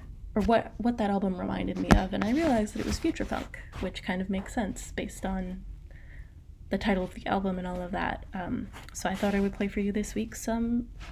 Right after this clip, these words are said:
real, true future funk in, uh, Skylar Spence. So I hope you enjoy it. Oh, also, if it sounds familiar to you, you might remember it from Doja Cat's song Say So, which some think is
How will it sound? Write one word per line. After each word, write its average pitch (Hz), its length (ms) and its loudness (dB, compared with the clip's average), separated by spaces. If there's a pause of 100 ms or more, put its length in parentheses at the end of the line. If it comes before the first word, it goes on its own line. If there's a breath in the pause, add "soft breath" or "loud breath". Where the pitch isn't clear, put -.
(140)
real, 240 320 6
true 240 340 2
future 233 320 0
funk - 640 -4
in, 185 400 -2 (160)
uh, 202 220 -2
Skylar 185 420 2
Spence. - 420 -4 (580 loud breath)
So 190 140 0
I - 20 0
hope 190 260 0
you 185 120 0
enjoy 185 280 4
it. 247 320 2
Oh, 330 360 4
also, 220 560 2 (100)
if 202 180 2
it 208 160 2
sounds 220 260 4
familiar 240 340 2
to - 160 -4
you, 185 160 0
you 202 120 2
might 196 200 0
remember 196 340 2
it 180 260 -4
from 185 500 -2
Doja 220 280 2
Cat's - 260 -4
song 196 280 -2
Say 302 260 -2
So, - 320 0
which - 420 -2 (280 loud breath)
some 202 260 4
think 196 260 2
is 175 320 0